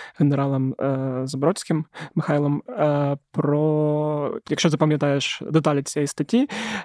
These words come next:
е, там один з пунктів був якраз про перенесення війни на територію Росії і вглиб Росії, бо поки цього не відбудеться, е, і росіяни не зрозуміють, е, що війна тут і зараз, е,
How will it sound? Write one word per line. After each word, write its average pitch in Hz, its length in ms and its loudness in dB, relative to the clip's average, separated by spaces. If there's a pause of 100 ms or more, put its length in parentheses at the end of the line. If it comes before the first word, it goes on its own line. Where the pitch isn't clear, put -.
е, 143 220 4
там 160 260 2
один 160 240 4
з - 60 -6
пунктів 196 400 2
був 156 280 0
якраз 156 360 -2
про 147 300 0
перенесення 147 1200 0
війни 156 600 4
на 151 240 0
територію 143 680 0
Росії 202 580 2
і 143 140 2
вглиб 139 340 2
Росії, 196 520 2
бо 139 400 -2
поки 151 260 0
цього 143 220 0
не 143 100 2
відбудеться, 147 760 0 (520)
е, 131 360 2
і 156 120 6
росіяни 147 440 2
не 139 100 2
зрозуміють, 143 920 0
е, 131 280 0
що 123 580 -2
війна 143 520 2
тут 143 300 -2
і 147 140 -2
зараз, 196 500 0
е, 143 520 0